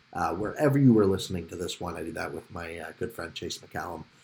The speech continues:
and we, uh, deep dive a lot of the stuff in the N H L. Uh, we will have a new episode coming out this weekend,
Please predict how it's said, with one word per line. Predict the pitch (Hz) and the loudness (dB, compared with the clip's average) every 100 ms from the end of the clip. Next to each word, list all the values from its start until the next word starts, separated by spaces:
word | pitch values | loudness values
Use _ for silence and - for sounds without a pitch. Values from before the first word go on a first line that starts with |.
| _ - | _ -8
and | 87 85 85 | -6 -4 -4
we, | 87 85 | -4 -2
uh, | 82 85 | -4 -4
deep | 101 113 | -2 0
dive | 101 95 95 | 2 2 2
a | 98 | 0
lot | 92 101 101 | 2 4 4
of | 101 - | 2 -4
the | |
stuff | 87 - 87 - | -6 -4 -4 -6
in | 92 | -8
the | 85 | -8
N | 82 | -8
H | 85 - | -4 2
L. | 104 95 - - - | 2 2 -4 -16 -12
Uh, | - 85 87 | -4 -2 2
we | |
will | 92 | 2
have | 92 98 95 | 2 -2 0
a | 110 | 4
new | 127 127 | 6 6
episode | 117 - - 95 | 4 0 0 0
coming | - 98 92 | -2 -4 -2
out | 90 87 | -2 -4
this | 90 85 | -8 -6
weekend, | 101 90 95 87 82 | -6 -6 -4 -4 -6